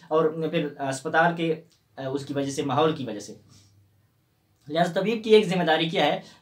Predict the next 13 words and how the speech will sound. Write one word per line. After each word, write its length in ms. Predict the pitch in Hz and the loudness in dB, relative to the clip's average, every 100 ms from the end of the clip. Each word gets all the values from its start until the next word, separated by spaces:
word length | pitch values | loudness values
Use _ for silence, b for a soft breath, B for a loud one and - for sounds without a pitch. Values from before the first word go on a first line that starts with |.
| - | -2
कि 280 | 156 160 - | -2 -2 -6
उम्मीद 300 | 185 226 233 | 0 2 2
पैदा 220 | 143 120 107 | 0 -2 -4
करे। 300 | 104 98 - _ _ _ _ _ _ _ 135 | -8 -12 -16 _ _ _ _ _ _ _ -8
इमाम 220 | 139 143 | -4 -4
अली 220 | 131 151 | -2 -2
अलैहिस्सलातु 400 | 139 131 131 123 | -2 -4 -8 -8
वस्सलाम 300 | 120 127 135 | -8 -6 -6
का 100 | 131 | -6
इरशाद 300 | 117 131 120 | -8 -4 -4
है, 240 | 113 107 - _ _ _ _ _ _ _ _ _ _ b b b b 151 | -6 -10 -14 _ _ _ _ _ _ _ _ _ _ b b b b -2
"आज़मुल 480 | 165 170 170 160 | 0 2 2 0
बलाए 720 | 151 151 170 175 170 160 147 | 2 4 8 8 8 4 -2